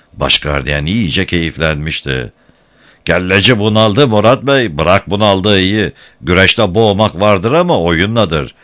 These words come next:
Beriki boğacak ki öbürkü boğulmamaya bakacak." Ethem Efendi'nin sesi titriyordu. Güreşin hızına kapılarak yüreğinin yapraklandığı belliydi. "Bunlar güreşe zorlu girdiler Murat Bey, bize geriden maşallah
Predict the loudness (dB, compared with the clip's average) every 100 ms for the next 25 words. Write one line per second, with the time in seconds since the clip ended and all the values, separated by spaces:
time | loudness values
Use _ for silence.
0 | -20 _ -6 2 2 2 0 0 2 2
1 | 2 0 0 -2 0 0 -2 -4 -4 -4
2 | -2 0 0 0 -2 0 2 2 0 0
3 | 0 0 -2 -6 _ _ _ _ _ _
4 | -8 -4 -2 -4 -4 -4 -4 -6 -6 -8
5 | -8 -10 -10 -8 -6 -6 -8 -10 -12 _
6 | _ _ -8 -6 -4 -2 -4 -4 -4 -4
7 | -4 -4 -4 -4 -4 -4 -6 -4 -4 -4
8 | -4 -4 -4 -8 -4 -4 -4 -4 -4 -4
9 | -4 -4 -6 -6 -8 -8 -14 _ _ _
10 | _ _ _ -2 0 2 2 2 0 2
11 | 2 2 2 0 2 0 0 -2 -2 0
12 | 0 0 0 0 0 -2 -2 -4 -2 -2
13 | 2 0 0 0 0 0 0 0 0 0
14 | 0